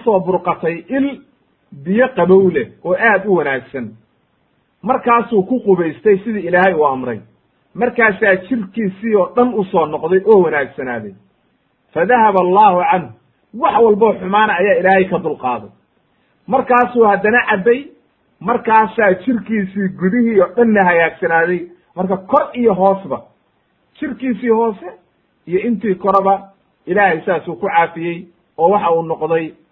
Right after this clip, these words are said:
nin caafimaad qaba. Amaa qowluhu tacaalaa, "Wa aataynaahu ahlahu wa mithlahum macahum." Aayaddan daahirkeedu waxa uu keenayaa, haddii daahirka la eego,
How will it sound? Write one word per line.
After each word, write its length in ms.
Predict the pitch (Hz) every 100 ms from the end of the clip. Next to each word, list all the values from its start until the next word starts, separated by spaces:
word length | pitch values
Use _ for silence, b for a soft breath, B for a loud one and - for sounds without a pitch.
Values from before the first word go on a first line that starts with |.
| -
nin 80 | 185
caafimaad 560 | 165 170 156 160 135 117
qaba. 200 | 113 98 _ _ _ _ _ _ _ _
Amaa 280 | 226 247 214
qowluhu 360 | 196 247 240 196
tacaalaa, 580 | 196 180 220 208 196
"Wa 140 | 185 180
aataynaahu 880 | 165 185 175 226 214 190 180 175 170
ahlahu 520 | - 202 170 139 113 98 _ _ _
wa 140 | 147 165
mithlahum 480 | 247 247 202 170 165
macahum." 520 | 160 120 117 120 117 - _ _ _ _ _ _ -
Aayaddan 540 | 208 254 269 247 214
daahirkeedu 640 | 208 240 233 196 220 185
waxa 200 | 196 190
uu 100 | 170
keenayaa, 460 | 160 170 151 127 104 - _ _ _ _ -
haddii 220 | 170 220
daahirka 440 | 190 226 226 185 170
la 80 | 151
eego, 420 | 139 139 127 104